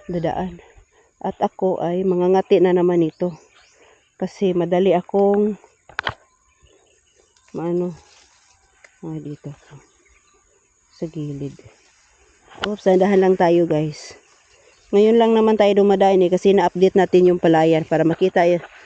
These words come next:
sa ating mga supporter, sa ating mga viewers,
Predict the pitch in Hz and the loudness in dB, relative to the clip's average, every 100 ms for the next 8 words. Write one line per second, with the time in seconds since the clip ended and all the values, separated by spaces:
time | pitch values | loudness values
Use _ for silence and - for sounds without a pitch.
0 | - - - 156 165 185 175 175 170 170 | -20 -18 -2 -2 0 0 2 2 2 2
1 | 175 165 160 160 165 170 165 165 165 165 | 2 0 -2 -2 -2 -2 -2 -2 -4 -6
2 | - _ _ - _ _ _ _ _ - | -12 _ _ -20 _ _ _ _ _ -20
3 | _ - 190 202 190 - 185 170 143 - | _ -10 -4 0 0 2 2 2 -2 -12
4 | _ _ - _ _ _ _ 175 175 185 | _ _ -20 _ _ _ _ -4 -2 -2
5 | 175 175 175 170 170 185 214 233 220 202 | 0 2 0 -2 -2 2 4 4 2 2
6 | 214 208 - - | 2 0 -4 -18